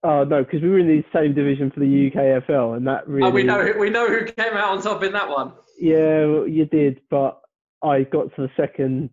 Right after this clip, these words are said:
Speaker 1: to last round of the Scott Fish Bowl last year, and I'm going one better this year.
Speaker 2: Yeah, but that's 'cause I didn't enter.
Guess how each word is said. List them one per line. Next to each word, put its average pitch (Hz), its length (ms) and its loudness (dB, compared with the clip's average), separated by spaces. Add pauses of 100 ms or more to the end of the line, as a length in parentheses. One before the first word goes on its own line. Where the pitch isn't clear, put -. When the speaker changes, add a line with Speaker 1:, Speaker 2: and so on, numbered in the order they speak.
Speaker 1:
to 143 60 -4
last 127 320 -2
round 117 480 -4
of 123 180 -8 (120)
the 127 140 -6 (140)
Scott 123 220 -8
Fish 120 220 -4
Bowl 113 160 -6
last 117 280 -8
year, 120 280 -6
and 120 380 -10
I'm 127 200 -4
going 120 280 -2
one 120 180 -6
better 117 220 -8
this 117 200 -12
year. 113 220 -14
Speaker 2:
Yeah, 269 160 -6
but - 80 -10
that's 247 260 -8
'cause 247 200 -10
I 240 140 -4
didn't 240 260 -8
enter. 214 360 -12